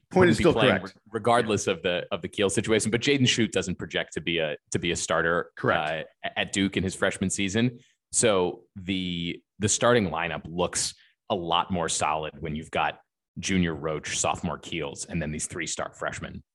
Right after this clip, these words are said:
Speaker 2: next to them. Um, as much as, as we, we hype up the, you know, the next guy, the next Zion Williamson, the next Paolo Banchero, you know,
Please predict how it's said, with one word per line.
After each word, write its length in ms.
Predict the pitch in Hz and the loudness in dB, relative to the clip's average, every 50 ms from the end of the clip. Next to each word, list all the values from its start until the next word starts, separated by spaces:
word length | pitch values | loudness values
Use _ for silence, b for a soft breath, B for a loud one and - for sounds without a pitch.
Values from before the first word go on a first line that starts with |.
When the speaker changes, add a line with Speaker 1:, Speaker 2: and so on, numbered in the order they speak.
| _ - | _ -6
Speaker 2:
next 320 | 85 87 85 78 - - - | -6 -4 -4 -4 -6 -8 -10
to 80 | - | -8
them. 240 | 76 76 73 73 - _ _ _ _ - | -8 -8 -10 -10 -12 _ _ _ _ -10
Um, 360 | - 76 73 69 69 73 78 - _ _ - | -8 -8 -6 -6 -6 -8 -10 -10 _ _ -4
as 160 | 104 98 95 | -2 0 2
much 280 | 104 104 110 117 - | 4 4 4 2 0
as, 520 | - 98 92 90 87 87 85 85 - - - - | -2 -2 -2 -2 -4 -4 -4 -4 -6 -6 -6 -4
as 200 | 95 87 78 - | -4 -4 -4 -6
we, 300 | - 87 78 76 76 73 - _ _ _ _ _ _ _ | -10 -10 -10 -10 -14 -18 -20 _ _ _ _ _ _ _
we 400 | - 95 90 82 82 80 80 76 69 | -8 -6 -6 -6 -6 -8 -10 -10 -10
hype 300 | - - 95 87 - 85 | -8 -4 -4 -2 0 0
up 260 | 82 80 - - - - - | -2 -2 -2 -8 -16 -16 -14
the, 420 | 101 85 85 80 80 78 76 78 - - | -8 -6 -4 -4 -4 -6 -10 -10 -4 -2
you 60 | 98 | 0
know, 160 | 87 76 69 B B B B | 0 0 -2 B B B B
the 80 | 107 98 | 0 2
next 260 | 98 98 - - - | 2 2 0 -2 -6
guy, 340 | - 95 87 85 80 76 - - | -2 -2 0 0 0 -2 -4 -2
the 60 | 95 | 0
next 440 | 98 95 92 95 - - - - - _ _ _ _ _ _ _ - | 0 0 0 -2 -4 -6 -8 -10 -12 _ _ _ _ _ _ _ -6
Zion 360 | 104 110 92 90 90 90 90 | -2 0 0 2 2 0 0
Williamson, 420 | 90 90 90 90 90 - - 90 | 0 0 -2 -2 -4 -4 -6 -6
the 80 | 85 90 | -2 0
next 260 | 95 92 - - - | -2 -2 -2 -4 -4
Paolo 240 | - 92 90 90 87 | 0 0 0 0 0
Banchero, 760 | 82 87 82 87 87 - 95 87 82 80 76 76 80 82 - - | -2 -2 -2 -2 -2 0 0 0 2 0 0 -2 -4 -6 -8 -12
you 60 | - | -12
know, 160 | 80 76 80 | -12 -12 -12